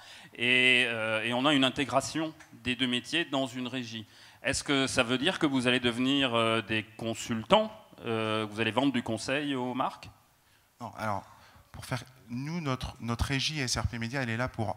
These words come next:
Speaker 2: accompagner un processus de digitalisation et, et, et d'omnicanalité des marques.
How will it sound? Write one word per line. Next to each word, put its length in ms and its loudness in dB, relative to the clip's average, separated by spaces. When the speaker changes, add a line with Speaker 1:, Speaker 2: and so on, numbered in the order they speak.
Speaker 2:
accompagner 500 -4
un 60 -2
processus 480 -6
de 100 -4
digitalisation 880 -4
et, 60 -4
et, 40 -6
et 40 -6
d'omnicanalité 720 -6
des 100 -10
marques. 300 -12